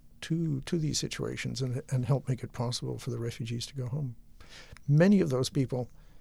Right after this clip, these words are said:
while welcoming the opportunity to come to a country like Canada, in many respects see it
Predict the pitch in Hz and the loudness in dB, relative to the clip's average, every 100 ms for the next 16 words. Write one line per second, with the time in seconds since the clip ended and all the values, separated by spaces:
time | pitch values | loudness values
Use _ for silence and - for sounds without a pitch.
0 | - - - - - - - - - - | -20 -20 -20 -20 -20 -20 -20 -20 -8 2
1 | 139 135 139 131 - - 131 135 175 180 | 4 4 2 0 -8 -8 0 4 4 6
2 | 147 131 131 127 - 117 156 131 117 113 | 4 4 2 2 -2 0 2 2 -2 -8
3 | - - - - - - - - - - | -12 -20 -20 -20 -20 -20 -20 -20 -16 0
4 | 143 147 147 139 131 143 135 135 113 113 | 4 6 6 4 2 0 0 0 -2 -6
5 | - 147 131 120 110 120 - - - - | -2 0 0 -2 -6 -10 -16 -20 -20 -20
6 | - - - - - - - - - - | -20 -20 -20 -20 -20 -20 -20 -20 -20 -20
7 | - - - - - - - - - 156 | -20 -20 -20 -20 -20 -20 -20 -20 4 8
8 | 156 160 190 190 - 156 131 - - - | 8 8 6 4 2 2 2 0 -6 -6
9 | - - - - - - - - - 160 | -18 -20 -20 -20 -20 -20 0 4 6 8
10 | 143 139 - | 6 4 -8